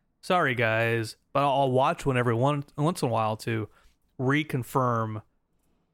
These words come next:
my dislike for the genre," then I, then I would say go for some of the, the sillier ones that kind of play off the tropes of 'em. Uh, so, uh, like, uh, I would say Ant-Man.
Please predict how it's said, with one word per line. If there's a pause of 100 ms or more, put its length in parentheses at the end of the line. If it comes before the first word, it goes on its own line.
my
dislike
for
the
genre," (420)
then
I,
then
I
would
say
go
for
some
of
the,
the
sillier
ones
that (460)
kind
of (420)
play
off
the
tropes
of
'em. (640)
Uh,
so,
uh,
like, (800)
uh, (120)
I
would
say
Ant-Man.